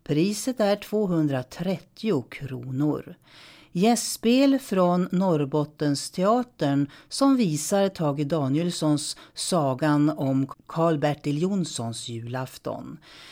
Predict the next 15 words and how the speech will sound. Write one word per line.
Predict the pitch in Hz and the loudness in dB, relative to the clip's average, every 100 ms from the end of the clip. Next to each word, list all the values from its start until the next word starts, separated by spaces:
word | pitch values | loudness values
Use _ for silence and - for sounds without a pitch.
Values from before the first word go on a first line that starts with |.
| - | -6
Berättelsen | 143 139 160 - 208 - 208 208 | 0 2 0 0 -2 0 0 0
om | 185 151 151 | 0 0 2
den | 151 156 | 0 2
unge | 202 160 160 196 202 | 2 4 2 0 -2
postanställde | - 196 - - 160 151 - 170 170 180 | -2 -2 -2 -4 -4 -2 0 0 0 -2
pojken | 240 202 165 - 233 185 180 - - | 0 0 0 -2 0 0 -4 -14 -14
som | - 226 | -4 0
en | 240 269 262 | 4 4 4
jul | 185 180 185 185 | 4 4 2 2
bestämmer | 190 - 160 156 156 151 | 0 0 2 2 2 0
sig | 165 | -2
för | 143 147 143 | -2 0 0
att | 143 143 | 0 -2
omfördela | - 180 143 135 147 151 226 208 165 | -2 0 0 -2 -4 0 2 2 2
julklappar | 147 160 139 180 180 175 143 139 | 0 -2 -2 -2 -2 -2 -2 -2